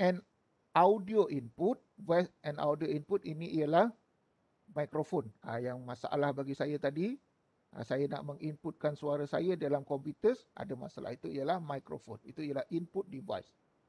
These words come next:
for audio. And number eight is biometric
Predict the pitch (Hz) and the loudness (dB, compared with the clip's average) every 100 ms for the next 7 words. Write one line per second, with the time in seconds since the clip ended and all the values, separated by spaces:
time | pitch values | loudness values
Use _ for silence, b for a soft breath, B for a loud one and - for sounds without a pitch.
0 | _ - 160 175 185 - _ _ _ _ | _ 6 10 10 8 4 _ _ _ _
1 | _ _ - 156 160 131 110 104 _ _ | _ _ 2 4 4 2 -8 -10 _ _
2 | _ _ _ _ _ _ _ _ - 165 | _ _ _ _ _ _ _ _ 2 6
3 | 175 180 180 180 - _ _ _ _ _ | 6 6 2 -4 -8 _ _ _ _ _
4 | _ _ _ - 156 175 180 - 208 214 | _ _ _ 2 4 6 2 4 2 4
5 | 190 196 - _ _ 143 160 190 202 190 | 4 4 2 _ _ 6 10 10 10 6
6 | 185 214 240 | 2 -4 -4